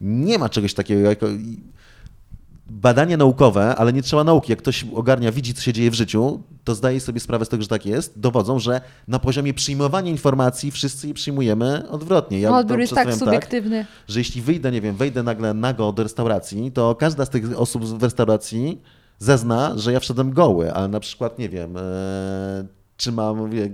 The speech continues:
Speaker 1: jakie mam owoce, czy się, czy się depiluję, czy nie, <laughs> i tak dalej, i tak dalej, e, to już, e,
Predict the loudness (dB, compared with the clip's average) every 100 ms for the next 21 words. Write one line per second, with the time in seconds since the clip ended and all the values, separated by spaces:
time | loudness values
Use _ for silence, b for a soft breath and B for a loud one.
0 | -4 -4 0 0 0 -2 -4 -2 -4 -6
1 | -4 -2 -2 0 0 0 -2 -2 -2 -4
2 | b b b -2 0 0 2 4 4 4
3 | 4 6 6 6 4 2 B B B B
4 | 0 2 4 4 6 4 2 4 4